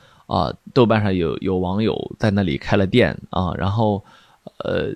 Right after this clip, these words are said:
会，会，我以为那，那个地方是一个很有文艺气息的地方，然后好，当我们完成了所有的工作，和朋友们，呃，开着我们的小破车就开始往那边奔波啊。在武汉开车这些天，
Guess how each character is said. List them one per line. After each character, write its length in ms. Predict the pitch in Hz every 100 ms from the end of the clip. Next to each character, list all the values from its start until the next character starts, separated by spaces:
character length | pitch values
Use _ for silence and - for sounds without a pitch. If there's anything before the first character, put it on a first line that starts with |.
| -
会， 260 | - - -
会， 160 | - 123
我 180 | 110
以 80 | 123
为 200 | 107 80
那， 200 | 90 104 -
那 140 | 120
个 60 | 107
地 140 | 113
方 240 | 110 113 113
是 200 | - 101
一 40 |
个 80 | 101
很 220 | - 101
有 160 | 143 117
文 160 | 92
艺 100 | 120
气 200 | 123 -
息 160 | 120 123
的 100 | 113
地 160 | 104
方， 180 | 95 71
然 140 | 55 95
后 260 | 98 90 - - _
好， 240 | - 92
当 200 | 73 110
我 80 | 104
们 200 | 85 71
完 140 | 80 95
成 120 | 117
了 60 | 104
所 160 | 107
有 40 | 107
的 60 |
工 240 | 98 110 104
作， 160 | 98
和 120 | - 98
朋 220 | - 92
友 80 | 95
们， 180 | 65 - _ - - - _ -
呃， 160 | - 107 -
开 180 | - 135
着 80 | 120
我 60 |
们 80 | 95
的 80 | 104
小 140 | -
破 180 | 80 113
车 400 | - 117 107 110 - _ _ _ -
就 200 | 110 101
开 180 | -
始 500 | 107 - 101 85 52 - -
往 240 | 107 87
那 80 | 95
边 180 | 104 98
奔 220 | 117 113
波 260 | 104 98 95
啊。 180 | - 104 - -
在 140 | - 135
武 120 | 104
汉 180 | 123 113
开 160 | 135
车 160 | 120 131
这 100 | 120
些 140 | 117
天， 400 | 113 131 113 113